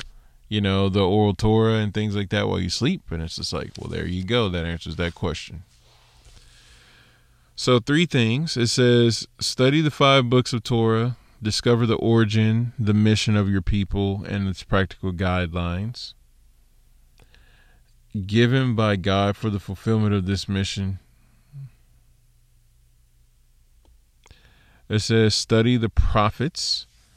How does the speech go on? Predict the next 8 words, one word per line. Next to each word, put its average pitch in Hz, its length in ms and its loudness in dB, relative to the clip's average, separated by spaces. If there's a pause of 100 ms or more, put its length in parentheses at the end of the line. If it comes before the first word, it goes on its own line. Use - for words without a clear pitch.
(420)
of 110 280 0
Israel 98 680 -2 (200)
and 107 300 0
learn 107 500 0 (480)
the 98 180 -4
triumphs 135 640 -2
and 92 240 -8
failures 123 840 -2